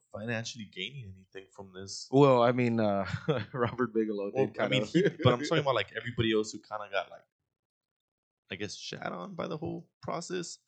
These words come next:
Speaker 2: Well,
Speaker 1: 'Cause I
Speaker 2: I,
Speaker 1: know
Speaker 2: I
Speaker 1: they
Speaker 2: think
Speaker 1: had
Speaker 2: that
Speaker 1: a couple of crew members quit and whatnot, right?
Speaker 2: Uh, they had a couple of crew members quit, but then there was also the rumor that they had two nids investigators that were killed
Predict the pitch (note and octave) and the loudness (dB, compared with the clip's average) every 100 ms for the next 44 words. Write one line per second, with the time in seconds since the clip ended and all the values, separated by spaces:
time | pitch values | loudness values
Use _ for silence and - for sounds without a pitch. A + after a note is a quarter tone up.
0 | G3+ E3+ E3 E3 C#3+ F3+ F3+ G#3+ E3 D3+ | 10 12 12 10 8 8 8 8 4 0
1 | B2+ C#3+ C3 A#2 - - B2+ D3+ A2+ G2 | -2 -4 -2 -4 -6 -6 -4 -4 -8 -6
2 | G2 - A#2+ G2+ F#2+ F#2+ F2+ E2+ F#2+ C#3+ | -6 -6 -6 -6 -6 -8 -6 -6 -4 -6
3 | F3+ _ _ _ - C3+ C3+ C#3 D#3+ F3+ | -8 _ _ _ 8 10 10 8 6 4
4 | F#3+ F#3 F#3 C#3+ D3+ D#3+ D#3 D3 - C#3 | 4 2 2 0 0 0 2 0 4 6
5 | D3 D3 C3 - C3 C3 B2+ B2 A#2+ C3 | 6 4 -2 -2 0 4 6 4 4 2
6 | A2 A2 A#2 A#2 G#2+ A2+ G#2 A2+ G#2+ - | 4 2 4 2 2 2 0 0 -2 -2
7 | - A#2+ A2+ A2+ A2+ A2+ A#2+ A2+ A2 A2+ | 2 4 4 4 2 2 -2 4 4 2
8 | A2 G#2+ G#2+ A2 G#2 F#2 G2+ - G#2+ G#2+ | 0 2 2 0 0 0 -2 -2 -2 -2
9 | G#2+ | -4